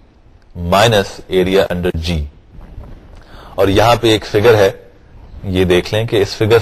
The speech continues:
سے obvious سی بات ہے کہ that is exactly what we are trying to،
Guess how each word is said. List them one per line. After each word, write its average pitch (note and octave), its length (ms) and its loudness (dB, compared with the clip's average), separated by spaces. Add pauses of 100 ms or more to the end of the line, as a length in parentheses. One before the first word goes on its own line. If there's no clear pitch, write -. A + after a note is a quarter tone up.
سے A2 200 2
obvious G2 280 2
سی G#2+ 160 -6
بات E2+ 280 2
ہے A2 80 -6 (960)
کہ F#2+ 140 -4
that F#2+ 180 0
is G2+ 120 -2
exactly G2 580 0 (400)
what F2+ 120 -2
we F2 120 -8
are F2 180 -4
trying E2+ 160 -4 (100)
to، F#2+ 80 -8